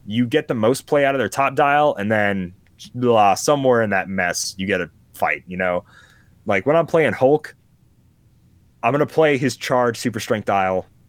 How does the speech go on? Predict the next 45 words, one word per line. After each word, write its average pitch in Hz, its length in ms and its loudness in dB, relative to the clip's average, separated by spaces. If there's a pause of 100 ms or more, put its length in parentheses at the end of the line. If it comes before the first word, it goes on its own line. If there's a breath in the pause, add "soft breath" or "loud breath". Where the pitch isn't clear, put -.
(300)
m-, 110 320 -4
nine 127 280 -2
times 120 260 -4
out 101 100 -2
of 92 60 -12
ten. 98 340 -4 (300 soft breath)
I 90 80 -2
probably 123 220 0
won't 113 100 2
be 113 80 0
able 110 120 0
to 101 60 -8
play 107 200 0
his 101 140 -4
flurry 98 300 0
precision 92 280 -8
strike 90 440 -4
side 87 300 -2
of 82 40 -10
his 82 120 -12
dial, 80 320 -2
his 87 140 -8
sidestep 85 460 -4
quake 87 280 -4
that 80 180 -2
much, 82 300 -8
or 87 120 -4
even 95 200 -2
his 90 140 -4
sidestep 82 420 -4
pen 87 180 -6
blast 76 240 -4
that 73 140 -6
much. 71 200 -16
It's - 100 -12
unreliable. 95 680 0 (340 soft breath)
But 113 180 2
I - 80 -4
start 139 280 -2
the 117 60 -8
game 95 360 -2
on 90 100 -4
my 80 100 -4
top 85 300 -4
click, 104 340 -2